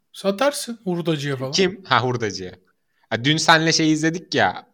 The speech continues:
Speaker 2: Aykut Elmas'ın filmini. Yani
Speaker 1: Ha.
Speaker 2: Mona Lisa tablosunu aldın, kime satacaksın?
Speaker 1: Ne
Speaker 2: Müzedeki
Speaker 1: kötüydü
Speaker 2: kupaları
Speaker 1: ya.
Speaker 2: aldın, alıcı kim? Dolap uygulamasına mı koyacaksın?
Speaker 1: Ne kötüydü ya.
Speaker 2: Harbi bayağı kötüydü.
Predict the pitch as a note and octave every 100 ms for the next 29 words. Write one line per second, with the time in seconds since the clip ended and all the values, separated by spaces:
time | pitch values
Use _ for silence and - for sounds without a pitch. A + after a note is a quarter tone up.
0 | _ _ A2 G#2+ A#2+ A#2+ A2 G#2+ F#2+ G#2
1 | F#2+ G2 F#2+ G2+ G2+ G#2 G#2 - - _
2 | _ B2 B2+ C3+ B2+ C3 A#2+ C#3 C3+ C3+
3 | B2 B2 C3 C3 C3+ A#2+ A2+ A#2+ B2+ B2+
4 | - F#2+ F#2 F#2+ - B2 A#2 A#2+ A#2+ G#2
5 | - B2+ B2+ B2+ A#2+ G#2+ G#2+ A2 A2+ B2
6 | G#2 F#2+ _ - A2 A2+ - C3 A2+ A2+
7 | A2 A2+ A#2+ G#2 F#2 F2 F#2 - _ _
8 | _ _ _ - _ _ _ - _ _
9 | _ _ _ _ _ _ _ D3+ - B2+
10 | B2 A2 G2+ G2 - _ _ _ _ _
11 | _ _ _ _ _ _ - C3+ A#2+ A2
12 | G#2 G2 - - _ G2+ G2+